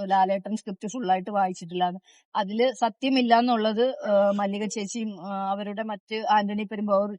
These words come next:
ചേട്ടനൊക്കെ സംസാരിച്ചെന്ന് മനസ്സിലാക്കിയത് അവരെല്ലാം കൃത്യമായിട്ട്, ആ, ഇത് വായിച്ച് മനസ്സിലാക്കി തന്നെയാണ് അഭിനയിച്ചിരിക്കുന്നത്.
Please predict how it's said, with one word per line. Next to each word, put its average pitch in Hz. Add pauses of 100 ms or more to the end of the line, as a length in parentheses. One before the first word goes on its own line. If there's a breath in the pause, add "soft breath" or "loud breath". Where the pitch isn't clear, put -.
ചേട്ടനൊക്കെ 202
സംസാരിച്ചെന്ന് 214
മനസ്സിലാക്കിയത് 226 (400 soft breath)
അവരെല്ലാം 277
കൃത്യമായിട്ട്, 254 (100)
ആ, 226
ഇത് 214
വായിച്ച് 214
മനസ്സിലാക്കി 220
തന്നെയാണ് 226
അഭിനയിച്ചിരിക്കുന്നത്. 180